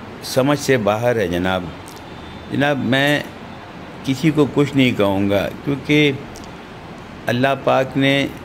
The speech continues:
दुनिया में सबको आज़ादी दी है कि वो अच्छे काम भी करे और बहुत अच्छे काम भी करे,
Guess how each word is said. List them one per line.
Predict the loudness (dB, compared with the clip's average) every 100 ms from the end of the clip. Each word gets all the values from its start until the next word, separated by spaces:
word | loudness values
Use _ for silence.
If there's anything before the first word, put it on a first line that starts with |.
| -14 -16 -16 -16 -16 -16 -16 -16 -16 -16 -14 -6 0
दुनिया | 4 4 4
में | 4 2
सबको | 2 0 2 4 6 4 0 -14 -16 -16 -16 -16 -16 -16 -16 -16 -16 -14 -14 -14 -14 -4 0
आज़ादी | 4 4 4 4
दी | 4 4
है | 6 4 2
कि | 0 0
वो | 4 6 8 6 0 -12 -14 -14 -16 -14 -14 -14 -14 -14 -14 -10 -8
अच्छे | -2 2 2
काम | 4 2 4
भी | 2 4
करे | 4 4 2 0 -4 -12 -16 -10 0
और | 0
बहुत | 4 2
अच्छे | 4 2
काम | 4 4 2
भी | 2
करे, | 2 2 2